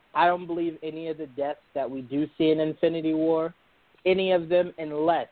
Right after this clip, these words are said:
it is Cap or, uh, Stark, will be brought back. Think about, think about when they kill people off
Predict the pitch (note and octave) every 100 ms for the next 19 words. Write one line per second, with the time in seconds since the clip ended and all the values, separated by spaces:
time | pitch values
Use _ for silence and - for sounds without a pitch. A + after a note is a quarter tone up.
0 | - C3+ B2 _ - D3 D3+ - _ -
1 | C#3 C3+ C3 B2+ B2+ B2 B2+ A#2+ A#2 A#2
2 | _ - C#3+ D3+ F3 _ _ _ - C#3+
3 | C#3+ B2+ C#3 A#2+ B2 A2+ - _ G3 G3+
4 | G#3 F#3+ F#3+ F3+ _ _ _ _ _ -
5 | G#3 A3 G#3 F#3+ F3+ E3+ D3+ F3 E3+ -
6 | D3+ D3 C#3 B2+